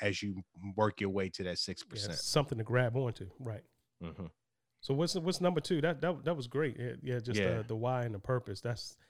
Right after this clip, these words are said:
Speaker 2: I think that's the number one thing before you go move on to anything else. You have to get
Speaker 1: Yeah.
Speaker 2: that, that straight. So what's, uh, number two?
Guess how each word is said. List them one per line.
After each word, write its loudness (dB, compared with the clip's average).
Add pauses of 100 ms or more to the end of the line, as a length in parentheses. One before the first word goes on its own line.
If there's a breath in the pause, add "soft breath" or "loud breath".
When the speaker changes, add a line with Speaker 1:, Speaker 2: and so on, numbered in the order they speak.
(140)
Speaker 2:
I -2
think 2
that's 4
the 2 (120)
number 0
one 0
thing -4
before -4 (340)
you -12
go -2
move 4
on -4
to -10
anything -6
else. -12
You -6
have -8
to -12
get -4
Speaker 1:
Yeah. -4
Speaker 2:
that, -8 (260)
that -10
straight. -14 (580)
So 2
what's, 4
uh, 0
number -2
two? -4